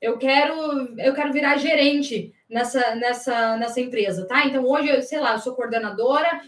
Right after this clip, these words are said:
ou eu sou analista e eu quero virar gerente. Você já tem que olhar pra essa gerente e pegar as, as nuances,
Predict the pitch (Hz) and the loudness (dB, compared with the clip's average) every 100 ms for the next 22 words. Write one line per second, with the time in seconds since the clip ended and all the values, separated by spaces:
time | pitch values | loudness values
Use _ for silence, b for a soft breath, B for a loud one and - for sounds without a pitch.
0 | B 220 240 254 254 247 247 240 220 277 | B 2 4 4 0 -2 0 -2 -2 -4
1 | - 294 277 285 277 269 277 294 262 190 | -2 0 0 0 2 2 4 4 2 2
2 | 175 170 160 _ _ _ _ _ _ 294 | -2 -8 -12 _ _ _ _ _ _ -6
3 | 359 359 415 392 269 262 370 339 277 269 | -2 -2 0 2 4 4 0 -4 -2 0
4 | 240 269 302 - 311 302 339 359 - _ | 0 -2 -4 -8 -6 -2 -2 -4 -12 _
5 | _ - 277 - - 277 277 320 302 311 | _ -8 -8 -8 -8 -6 -6 -4 -4 -4
6 | 320 - 214 - - | -4 -6 -6 -8 -12